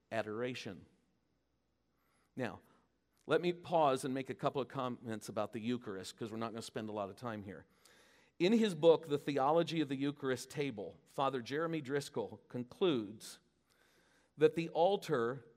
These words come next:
is where the center of theology takes place. In short, it is where all theological specialties listen deeply to each other. It is there, when we do the Eu-, when we do Eucharist, that all theological reflection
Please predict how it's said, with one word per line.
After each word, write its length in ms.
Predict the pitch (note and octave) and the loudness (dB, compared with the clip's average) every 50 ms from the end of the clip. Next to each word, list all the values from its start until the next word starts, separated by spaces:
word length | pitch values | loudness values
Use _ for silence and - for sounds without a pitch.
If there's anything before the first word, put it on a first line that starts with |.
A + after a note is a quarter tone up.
| _ _ _ _ _ _ _ _ | _ _ _ _ _ _ _ _
is 160 | - D3 C3+ C3 | -4 -4 -2 0
where 160 | C#3 C#3+ C#3+ | 4 4 4
the 120 | C3 C3 | 4 4
center 560 | - - - - F#3 F#3 F#3+ - G3+ F#3+ F#3 | -2 -2 -2 -2 -2 -2 -2 -2 -2 -2 -2
of 180 | - - D3 C#3+ | -2 -4 -6 -8
theology 920 | - - D3+ C#3+ C3+ C3 C3+ C#3 C#3+ D3 C#3+ C3 C3+ C#3+ C#3+ C#3 C#3+ C#3+ C#3+ _ _ - | -6 -6 -4 0 0 2 2 2 0 -2 -2 -4 -6 -6 -6 -6 -8 -10 -14 _ _ -12
takes 260 | - - B2+ A#2+ - | -6 -6 -6 -6 -6
place. 560 | - - - B2 F2 F2+ - - - - - _ _ _ _ _ _ _ - | -10 -6 -6 -6 -6 -6 -12 -14 -14 -14 -16 _ _ _ _ _ _ _ -10
In 120 | A#2+ B2 | -8 -6
short, 520 | A#2 - - - G#3+ F#3 C3+ D3 - - - - _ _ - - - | -6 -4 0 2 4 4 4 2 -2 -8 -18 -20 _ _ -20 -16 -8
it 140 | - D3 D3+ | -4 -2 -2
is 100 | C#3 C#3 | 0 4
where 160 | C#3+ C#3+ C#3 | 6 8 8
all 140 | C3+ C3 B2+ | 8 6 4
theological 760 | - - G3+ G3 G3 F#3+ F3+ E3+ E3 E3+ E3 D#3+ D#3+ E3+ D3 | 2 -4 0 0 2 4 6 4 4 4 0 -2 -2 -2 -2
specialties 760 | - - - - C3+ D#3 D3+ - D3+ - - D3+ C#3+ C3+ B2 | -2 -4 -4 -2 -2 -2 -2 -4 -6 -6 -4 -6 -6 -6 -2
listen 420 | B2 B2+ C#3+ C#3+ - D#3 C3 B2 A#2 A2 | 2 2 2 2 2 -2 -2 -2 -4 -6
deeply 460 | - C#3 D3+ E3+ E3+ E3 F#3 F#3 F3+ F3 | -8 -10 -10 -10 -8 -6 -8 -6 -6 -8
to 180 | - - E3+ | -8 -6 -4
each 220 | D#3 D3+ D3 - D3+ | -4 -4 -2 0 2
other. 380 | C#3 B2+ G#2+ G#2 G2 G2+ A#2 - - - - - | 2 2 0 -2 -8 -8 -10 -12 -18 -20 -10 -4
It 120 | - D3 | -2 0
is 180 | C#3 C3+ A2 G#2 | 0 0 -2 -2
there, 460 | G#2+ G2+ D3+ E3 F3+ E3 A#2+ A2+ A2 | 2 4 4 6 6 4 4 2 0
when 200 | G#2+ A2+ A#2 A#2 | 0 0 0 0
we 120 | A#2 A#2+ A#2 | 0 0 -2
do 440 | G#2+ G2 A#2+ C3+ D#3 F3 F#3+ G3+ | -4 -4 -2 0 0 0 -2 -4
the 120 | F3+ F3+ G3+ | -4 -4 -4
Eu-, 260 | F3+ D#3 D3+ D3+ D#3 D3+ | -2 0 -2 -2 -2 -4
when 140 | C#3 B2+ C3+ | -4 -2 0
we 140 | C3+ C3 B2 | 0 0 -2
do 220 | A#2 D#3 F3 G3+ | -2 -4 -4 -2
Eucharist, 760 | G3+ D#3 D#3+ E3 F3 E3+ E3+ B2+ A2 G#2 G2 F#2+ - - - - - - - - - | -2 0 2 0 0 0 -2 -4 -4 -4 -4 -4 -8 -14 -18 -20 -20 -20 -20 -8 0
that 120 | - C3+ - - | 0 0 2 4
all 420 | B2+ B2+ C3+ C#3+ D3+ D#3 E3 F3 | 4 6 6 8 8 6 6 4
theological 760 | F3 - - F3 D3+ B2+ C3 B2 C3 C#3+ C#3 D3 C3+ D#3+ D3+ C3 | 2 0 -4 -2 -2 0 2 4 4 2 2 0 0 0 0 2
reflection 880 | B2+ A#2+ B2 - - - C3 B2 A#2+ - - - - G#2 G2 G2 G2 | 0 -2 -4 -4 -6 -4 -4 -4 -4 -4 -10 -8 -8 -8 -8 -10 -12